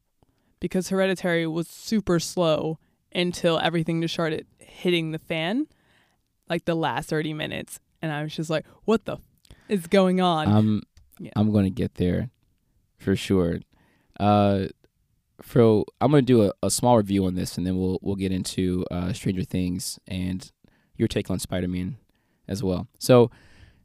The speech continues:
Speaker 2: Midsommar is a folk horror film by Ari Aster, and it's in the vein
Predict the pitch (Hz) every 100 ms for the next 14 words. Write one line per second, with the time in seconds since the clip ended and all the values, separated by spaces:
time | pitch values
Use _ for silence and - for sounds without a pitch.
0 | _ - 160 - 160 131 127 160 - _
1 | _ - 101 98 - 101 87 - - 143
2 | 160 - _ - - 147 120 - - 85
3 | 92 127 _ _ _ _ _ _ - 92
4 | 90 90 85 - _ _ _ _ 98 98
5 | 107 101 - 92 - 113 151 - _ -
6 | 104 - 123 135 110 107 104